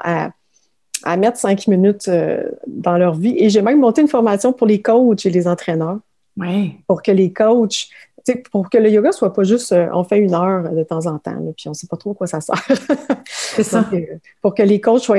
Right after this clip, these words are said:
Speaker 1: habilités à faire un, un petit cinq minutes, là, avec leurs sportifs.
Speaker 2: Ouais, je dis souvent, euh, le yoga sur votre tapis et dans votre vie, tu sais.
Speaker 1: Oui, c'est ça.
Speaker 2: Pas juste, euh, d'arrêter de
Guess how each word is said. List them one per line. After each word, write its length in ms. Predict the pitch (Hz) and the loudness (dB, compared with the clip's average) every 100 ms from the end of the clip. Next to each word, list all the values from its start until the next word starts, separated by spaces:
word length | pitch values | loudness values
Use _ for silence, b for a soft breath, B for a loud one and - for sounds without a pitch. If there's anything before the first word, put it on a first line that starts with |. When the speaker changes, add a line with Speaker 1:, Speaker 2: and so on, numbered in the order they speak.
| 185 | 2
Speaker 1:
habilités 600 | 175 180 190 180 202 196 | 2 2 2 2 2 2
à 60 | 165 | 2
faire 240 | 185 180 | -2 -2
un, 180 | 170 - | -4 -4
un 40 | 170 | -6
petit 120 | - | -4
cinq 280 | - 180 190 | -4 -2 -2
minutes, 340 | 180 180 180 | -2 -2 -6
là, 100 | 175 | -8
avec 200 | 165 160 - | -6 -6 -8
leurs 140 | 156 | -12
sportifs. 460 | - - - - _ _ _ - | -12 -18 -20 -20 _ _ _ -2
Speaker 2:
Ouais, 200 | 214 233 | 2 2
je 60 | 214 | 2
dis 80 | 196 | 0
souvent, 600 | - 220 214 233 226 202 | 0 0 2 2 2 2
euh, 40 | |
le 120 | 202 | 2
yoga 300 | 196 214 214 233 | 2 2 2 0
sur 200 | 233 196 | -2 0
votre 240 | 202 - | -2 -2
tapis 420 | 202 175 - 233 | -4 -4 0 2
et 60 | 208 | 2
dans 220 | 190 202 | 2 0
votre 200 | 190 160 | 0 -2
vie, 280 | 170 208 185 _ _ | -2 -2 -4 _ _
tu 80 | - | -10
sais. 60 | 214 - - | -10 -12 -2
Speaker 1:
Oui, 260 | 208 196 | 0 0
c'est 140 | 156 175 | -4 -4
ça. 140 | - | 0
Speaker 2:
Pas 80 | 196 | 2
juste, 400 | 180 226 220 - | 2 0 -2 -2
euh, 300 | 196 180 170 | -2 0 -2
d'arrêter 640 | 175 190 196 185 175 214 208 | -2 -2 0 -2 -2 0 0
de 160 | 180 | 0